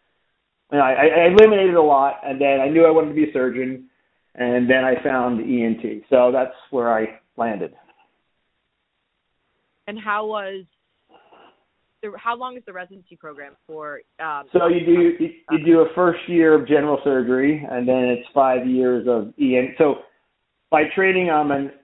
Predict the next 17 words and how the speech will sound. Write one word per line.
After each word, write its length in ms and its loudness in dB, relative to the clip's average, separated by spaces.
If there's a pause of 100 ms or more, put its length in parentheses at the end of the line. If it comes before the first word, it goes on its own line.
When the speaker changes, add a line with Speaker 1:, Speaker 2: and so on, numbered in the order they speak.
(140)
Speaker 1:
uh, 480 -2
otorhinolaryngologist, 1300 0 (560)
head 180 0
neck 200 -2 (120)
surgeon, 600 -6 (280)
facial 340 -2
plastic 500 -8
surgeon. 340 -12 (120)
So 440 -2 (300)
we 160 4
get 320 -2
training 560 -6
in 240 -8
all 340 0
three 240 2
of 60 0
those 220 0